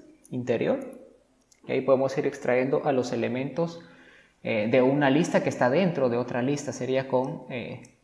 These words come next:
dos corchetes consecutivos. Igualmente, si esta lista interior tuviera otra lista, entonces pudiéramos encadenar un tercer corchete acá para poder extraerlos.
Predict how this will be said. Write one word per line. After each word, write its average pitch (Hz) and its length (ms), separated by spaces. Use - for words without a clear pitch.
dos 120 420
corchetes - 800
consecutivos. 117 760
Igualmente, 196 680
si 156 200
esta 160 300
lista 165 260
interior 143 460
tuviera 131 440
otra 196 400
lista, 208 400
entonces 160 340
pudiéramos 139 500
encadenar 131 500
un 139 120
tercer 135 420
corchete - 360
acá 160 320
para 117 240
poder 101 240
extraerlos. - 760